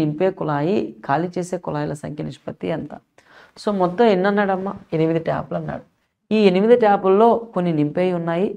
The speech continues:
కొన్ని ఖాళీ చేసే ఉన్నాయి. అంటే వాటి నిష్పత్తి అంటే వాటి మొత్తం సమ్ ఎంత అయి ఉండాలి? ఎనిమిది అయి ఉండాలి. ఇక్కడ ఎనిమిది ఉంది,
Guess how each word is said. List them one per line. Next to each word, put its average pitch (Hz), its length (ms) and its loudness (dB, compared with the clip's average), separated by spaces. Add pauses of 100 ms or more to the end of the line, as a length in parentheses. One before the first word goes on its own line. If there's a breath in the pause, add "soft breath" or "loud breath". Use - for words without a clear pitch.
కొన్ని 170 260 -4
ఖాళీ 151 280 -4
చేసే - 220 -8 (120)
ఉన్నాయి. - 220 -12 (540)
అంటే 196 200 4 (440 loud breath)
వాటి 190 260 6
నిష్పత్తి 208 440 0 (120)
అంటే 180 220 0 (280)
వాటి 175 160 0 (140)
మొత్తం 147 260 -2 (360)
సమ్ 175 220 0
ఎంత 170 200 -2
అయి 202 140 2
ఉండాలి? 185 480 -2 (120)
ఎనిమిది 151 240 -2
అయి 180 220 -2
ఉండాలి. - 240 -12 (160)
ఇక్కడ - 200 -10
ఎనిమిది 147 300 -4
ఉంది, - 140 -14